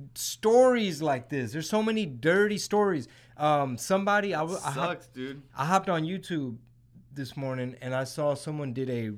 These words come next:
Speaker 1: reaction to one of my songs that came out through, uh, Warner Distribution under Asylum Records. So that was a music video that I paid for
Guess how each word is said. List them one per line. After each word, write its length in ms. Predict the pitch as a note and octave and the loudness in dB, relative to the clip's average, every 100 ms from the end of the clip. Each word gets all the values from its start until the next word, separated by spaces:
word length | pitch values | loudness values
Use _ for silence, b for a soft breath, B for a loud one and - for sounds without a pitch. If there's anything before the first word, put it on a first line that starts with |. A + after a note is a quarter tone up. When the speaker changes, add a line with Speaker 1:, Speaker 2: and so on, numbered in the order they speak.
| - | -10
Speaker 1:
reaction 880 | A2 A#2+ A#2+ C3 C3+ - B2 A2 A2 | -4 -2 0 0 -2 -6 -6 -8 -10
to 120 | - | -10
one 120 | A#2 A#2+ | -6 -4
of 60 | |
my 100 | A2 | -4
songs 640 | G2+ B2+ B2 G#2 F#2+ F#2+ - b b b | -4 -4 -4 -4 -8 -12 -20 b b b
that 280 | A#2+ A#2 - | -4 -4 -4
came 240 | C3 B2 | -6 -4
out 240 | A#2 A2 | -4 -6
through, 240 | A2+ A2 G#2 | -8 -6 -6
uh, 160 | G2+ G2 | -6 -6
Warner 480 | G2+ B2 A#2+ A2+ | -4 -2 0 -2
Distribution 800 | G2+ G#2+ A2 A2 G#2+ A2 - G#2 A2 | -4 -8 -10 -8 -8 -8 -8 -10 -8
under 240 | A2+ G#2 | -8 -6
Asylum 480 | G2+ - A2+ A2 G#2 | -8 -6 -6 -4 -4
Records. 380 | A#2+ A#2+ G#2+ - - B B | -6 -8 -12 -16 -20 B B
So 440 | - D#3+ D3+ B2+ - b b | -2 2 2 0 -10 b b
that 200 | C#3 F3 | 0 2
was 140 | G#3 F#3 | 2 2
a 60 | |
music 400 | F3 F#3 A3+ G#3 | 0 0 0 -2
video 540 | D#3+ C#3 B2 G#2+ G#2 A#2+ - B B B B2 | -4 -2 -2 -4 -6 -10 -18 B B B -6
that 260 | C3 C3 - - | -4 -4 -12 -6
I 260 | D3+ F#3 G3 | 0 0 0
paid 360 | - G3 G3+ | -2 -2 -2
for 300 | C#3+ D3+ G2 | -4 -10 -10